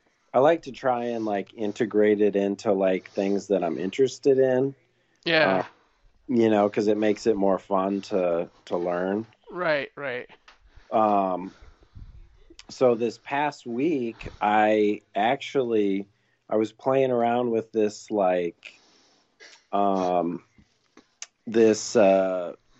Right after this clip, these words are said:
Speaker 1: graphical user interface, um, like, module, um, and I was able to create, like, a little, um, like, a little database for logging, like, the, the comics that I read.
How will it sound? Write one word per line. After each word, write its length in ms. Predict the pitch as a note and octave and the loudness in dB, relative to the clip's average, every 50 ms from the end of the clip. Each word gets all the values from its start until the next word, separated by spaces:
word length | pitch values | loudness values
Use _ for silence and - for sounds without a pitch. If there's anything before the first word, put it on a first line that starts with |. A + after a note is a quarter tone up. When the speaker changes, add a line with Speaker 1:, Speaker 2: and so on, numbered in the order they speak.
| - - | -16 -12
Speaker 1:
graphical 600 | A#2+ A#2 B2+ B2 B2 B2+ - B2+ A2 - B2+ A#2+ A2 | -4 -2 0 0 0 0 -2 -6 -10 -8 -6 -6 -4
user 400 | G#2+ A2 A#2 A#2+ A2+ B2 A#2 A2+ | -4 -4 -4 -4 -4 -4 -6 -4
interface, 1000 | A2+ A#2 A#2 A#2+ A#2+ A#2 A#2 - - A2 G#2 G#2 G2+ G#2 G#2+ - - - - - - - | -4 -6 -6 -6 -6 -8 -8 -6 -4 -2 0 0 -2 -2 -4 -6 -12 -16 -16 -12 -6 -2
um, 600 | G2+ G2+ G2+ G2 F#2+ F#2+ F#2 F2+ F2+ F#2+ G2 _ - - | 0 0 0 0 -2 -4 -4 -6 -6 -8 -14 _ -12 -6
like, 360 | G#2 G2 F#2+ F#2 F2+ - - - | -2 -2 -2 -2 -4 -6 -6 -8
module, 1080 | A2 G#2 G2 G2+ G#2 A2 C3 C#3 C#3 A#2+ A2 A2 G2 F2 E2+ E2+ E2+ E2+ F2+ F#2 - _ _ _ _ _ _ - _ _ _ - | -4 -2 0 0 0 2 0 0 -2 -2 -2 -2 0 0 0 0 0 -2 -2 -4 -8 _ _ _ _ _ _ -20 _ _ _ -8
um, 680 | F2 F2+ F#2+ F#2 F#2 F2+ F#2 F#2 F2+ F2 F2+ F#2 - _ _ _ _ _ _ _ _ _ _ _ _ _ - | -6 -4 -4 -2 -2 -2 -2 -2 -2 -4 -6 -8 -12 _ _ _ _ _ _ _ _ _ _ _ _ _ -4
and 640 | - A2 G#2 G#2 G#2 G2+ G2+ G2 G2 G2 G2 G2 G2 | -2 0 2 2 2 2 0 0 0 0 0 0 2
I 120 | G2 G2+ G#2+ | 2 2 2
was 180 | G#2 G#2 F#2+ A2 | 2 2 2 2
able 360 | A2 A#2 A2+ G#2 A2+ G#2+ G2+ | 2 2 2 2 2 2 0
to 460 | - - - A#2 G#2+ G#2 G2+ G2 F#2+ F#2+ | -2 -2 0 2 2 4 2 2 0 -4
create, 540 | - - - A#2 A2+ A2 A2+ A2 G#2+ G#2+ - | -8 -8 -4 -2 0 2 2 2 0 -2 -2
like, 300 | F#2+ G#2 G#2 G#2 G2+ - | 0 0 0 0 0 -2
a 40 | G2+ | -4
little, 540 | G2 G2+ A2 A2 G#2+ G#2 G#2 G#2 G2+ G2 G2 | -2 0 0 0 0 2 0 0 0 0 0
um, 480 | F#2+ F#2 F2+ F2+ F2 F2 F2 F2 F2 _ _ _ _ _ _ _ _ _ - - _ _ _ _ _ _ _ - | 0 -2 -2 -2 -4 -6 -6 -10 -16 _ _ _ _ _ _ _ _ _ -20 -20 _ _ _ _ _ _ _ -2
like, 200 | A2 G#2+ - B2 | -2 -2 0 0
a 40 | A#2+ | 0
little 340 | A#2 A#2+ A#2+ A2+ A2 G#2+ G2 | 2 4 4 4 2 0 2
database 720 | A2 A2 G#2+ A2+ A2 G#2+ F#2 A2 G#2 G#2 G#2 G#2 - - | 2 2 2 2 2 0 0 0 0 2 0 0 -2 -6
for 200 | - A2+ G#2+ G2+ | -4 -2 -2 0
logging, 600 | G2 G2 F#2+ G2 G2+ G#2 G2 A2 G#2 G#2 G2+ G2+ | 2 2 4 4 2 0 0 -4 -6 -4 -4 -6
like, 380 | G2 F#2+ F#2 F#2+ F#2 _ _ - | -4 -4 -6 -6 -8 _ _ -14
the, 340 | F#2+ F#2 F2+ F2+ F2 F2 F2 | -10 -8 -8 -6 -6 -8 -10
the 80 | F2+ | -12
comics 500 | - - A2+ G2+ G2 G2+ G#2 G2+ - - | -10 -8 -6 -6 -6 -8 -10 -12 -12 -6
that 160 | - G#2+ G2 G2 | -4 -2 0 0
I 80 | F#2 | 0
read. 580 | F2+ E2 E2+ F2+ F#2 F#2+ F#2+ G#2 A#2 B2 D#3+ | -2 -4 -8 -10 -8 -6 -4 -4 -4 -6 -6